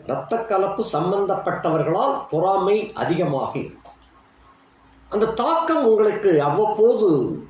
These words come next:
தெரியும். தெரியும் சொன்னா பாதிக்கப்படுவீர்கள். பாதிப்பது இன்னாரால் தான் அப்படிங்கிறது தெரியாது, உணர முடியாது. அது ஜாதக ரீதியாகத்தான் நீங்கள் தெரிந்து கொள்ள முடியும்.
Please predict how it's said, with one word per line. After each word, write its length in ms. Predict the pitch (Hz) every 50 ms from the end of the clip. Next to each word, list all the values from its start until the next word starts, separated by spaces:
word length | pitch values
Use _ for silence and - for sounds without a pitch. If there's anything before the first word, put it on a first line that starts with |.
| - -
தெரியும். 600 | - 151 196 254 233 180 123 104 - 233 - - - _ _ _ _ - _
தெரியும் 380 | - 190 208 240 247 233 220 202
சொன்னா 580 | 175 - 202 208 196 165 143 156 220 233 - - - _ _ _ _ _
பாதிக்கப்படுவீர்கள். 960 | - 202 254 - 339 - - - - - 226 220 214 190 170 151 151 247 - - - -
பாதிப்பது 540 | 175 - - 294 277 - - 233 226 220
இன்னாரால் 560 | 175 165 170 202 240 262 262 254 247 240 220 208
தான் 200 | 233 226 226 -
அப்படிங்கிறது 500 | 170 160 - 160 170 151 135 151 160 151
தெரியாது, 360 | - 110 107 104 - - - - -
உணர 240 | - 170 185 185 180
முடியாது. 420 | 147 117 - - - - - - - _ _ _ _ _ _ _ _ _ _ _ _ _ _ _ _ _ _ _ _ _ _ _
அது 200 | 190 214 277 -
ஜாதக 360 | - 240 269 294 311 294 285
ரீதியாகத்தான் 640 | 262 247 240 214 220 208 185 180 180 180 - 196 185
நீங்கள் 380 | 170 156 147 135 127 110 104 -
தெரிந்து 320 | - 165 160 160 151 147
கொள்ள 180 | 135 117 120 117
முடியும். 340 | - - - - - -